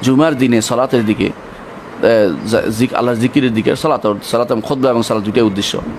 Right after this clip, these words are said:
তাহলে তোমরা বেচা কিনা ছেড়ে দাও, সেদিকে তারা দ্রুত হেঁটে যাও, দ্রুত যাও, দ্রুত যেতে বলা হয়েছে, অর্থাৎ ধাবিত হও সেদিকে। এটা হলো উদ্দেশ্য। এই নির্দেশটাকে বিপরীত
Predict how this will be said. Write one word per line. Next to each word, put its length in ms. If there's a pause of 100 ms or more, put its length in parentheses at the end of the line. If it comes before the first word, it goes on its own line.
(300)
তাহলে 160
তোমরা 480
বেচা 280
কিনা 200
ছেড়ে 260
দাও, 200
সেদিকে 500
তারা 180
দ্রুত 260
হেঁটে 420
যাও, 160
দ্রুত 240
যাও, 280
দ্রুত 200
যেতে 220
বলা 180
হয়েছে, 240 (320)
অর্থাৎ 220
ধাবিত 300
হও 80
সেদিকে। 340 (380)
এটা 180
হলো 120
উদ্দেশ্য। 320
এই 100
নির্দেশটাকে 540
বিপরীত 440